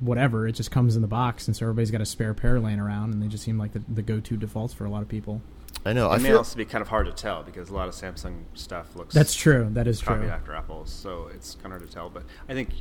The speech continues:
Speaker 3: I think obviously most people are using what comes in the box with it. People that
Speaker 2: Yeah.
Speaker 3: are upgrading, they're more likely,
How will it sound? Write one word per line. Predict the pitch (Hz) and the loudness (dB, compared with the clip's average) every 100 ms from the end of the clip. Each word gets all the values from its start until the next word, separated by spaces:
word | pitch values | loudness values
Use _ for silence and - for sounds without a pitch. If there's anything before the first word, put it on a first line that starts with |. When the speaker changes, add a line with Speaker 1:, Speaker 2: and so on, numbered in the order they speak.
| - | -6
Speaker 3:
I | 117 | -6
think | 113 104 | -4 -2
obviously | 107 107 - 95 | -2 -4 -8 -6
most | 98 101 | -6 -6
people | 104 92 90 | -10 -8 -10
are | |
using | 87 87 85 | -8 -10 -12
what | 78 | -12
comes | - 87 82 | -10 -12 -12
in | |
the | 80 | -10
box | 78 78 - | -10 -10 -12
with | 78 120 | -10 -8
it. | 135 - - - - - - - - - - | -10 -12 -18 -18 -18 -18 -20 -18 -18 -18 -10
People | 113 104 | -8 -4
that | 98 | 0
Speaker 2:
Yeah. | 82 78 | 0 -2
Speaker 3:
are | 98 | -4
upgrading, | 123 120 139 143 113 | -4 -4 -4 -6 -6
they're | 107 | -4
more | 107 98 | -4 -4
likely, | 98 101 98 87 | -4 -6 -10 -10